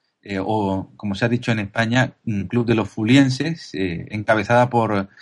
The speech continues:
Barnave y Duport, que reunieron, eh, una, una mayoría el quince de julio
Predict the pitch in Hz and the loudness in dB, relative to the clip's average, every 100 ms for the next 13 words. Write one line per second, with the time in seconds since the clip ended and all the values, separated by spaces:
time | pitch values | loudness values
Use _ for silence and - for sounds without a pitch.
0 | - - - 101 120 120 135 156 151 - | -20 -16 -4 0 2 4 6 4 2 -14
1 | _ 147 151 131 147 139 165 180 - _ | _ -4 -4 0 2 2 2 0 -4 _
2 | _ _ _ - - _ - 127 127 131 | _ _ _ -20 -20 _ 0 2 4 4
3 | 131 135 127 127 - 104 98 92 113 120 | 4 2 0 -6 -8 -4 -4 -4 0 2
4 | 113 98 113 123 123 113 113 143 127 139 | 4 2 2 4 4 4 4 6 4 2
5 | - 101 92 120 110 131 113 - 143 131 | -6 -8 -6 -4 -2 -2 -4 -2 2 4
6 | 127 185 | 2 -2